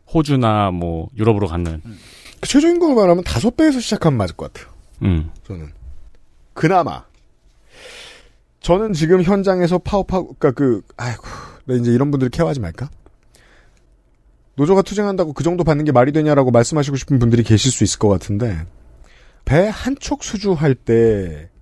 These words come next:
Speaker 3: 이 정도 조선업이 투자자들과 나누는 비용은 어마어마합니다. 조금만 줄여도 그거 가능해요.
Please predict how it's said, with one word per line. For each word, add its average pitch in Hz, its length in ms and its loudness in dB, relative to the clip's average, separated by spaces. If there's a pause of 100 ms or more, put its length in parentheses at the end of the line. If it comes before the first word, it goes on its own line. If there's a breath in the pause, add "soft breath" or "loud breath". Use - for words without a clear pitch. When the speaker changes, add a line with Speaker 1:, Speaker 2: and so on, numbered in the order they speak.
Speaker 3:
이 123 160 0
정도 196 360 0
조선업이 123 1300 0 (180)
투자자들과 180 800 2
나누는 127 480 0
비용은 117 800 -2 (160)
어마어마합니다. 113 880 0 (720)
조금만 247 580 0
줄여도 104 540 -2 (680)
그거 - 260 -2
가능해요. 82 540 -8